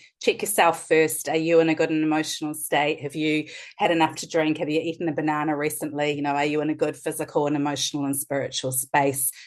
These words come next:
to engage in an important conversation? Then check in with your whānau member or friend who you,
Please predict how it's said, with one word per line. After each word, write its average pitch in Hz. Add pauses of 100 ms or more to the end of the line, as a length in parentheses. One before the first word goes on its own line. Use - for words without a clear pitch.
(240)
to 170
engage 165
in 226
an 233
important 208
conversation? 202
Then 220
check 233
in 202
with 202
your 208
whānau 202
member 196
or 160
friend 202
who 185
you, 160